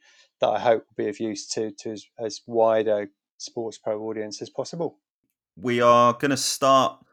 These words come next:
Speaker 2: uh, by looking at a piece that you've done for the Sports Pro website, and that is gonna be concluded in the next issue of the Sports Pro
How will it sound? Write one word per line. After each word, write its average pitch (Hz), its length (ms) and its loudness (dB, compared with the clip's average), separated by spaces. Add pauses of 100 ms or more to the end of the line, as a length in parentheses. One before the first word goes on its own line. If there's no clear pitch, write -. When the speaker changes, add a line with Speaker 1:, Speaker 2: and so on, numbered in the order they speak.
(440)
Speaker 2:
uh, 101 240 2
by 101 240 0
looking 104 540 -4
at 98 260 2
a 92 60 -8
piece 107 380 -8
that - 160 -8
you've 98 340 -6
done 90 400 0 (240)
for 87 340 -8
the 82 60 -14
Sports - 260 -10
Pro 90 140 -8
website, 107 420 -4
and 95 140 -6
that 82 60 -10
is 85 100 -12
gonna 92 160 -8
be 85 100 -10
concluded 87 560 -8
in 82 140 -8
the 85 80 -6
next - 240 -8
issue 82 400 -12
of 80 160 -8 (240)
the 90 60 -14
Sports - 280 -14
Pro 82 280 -10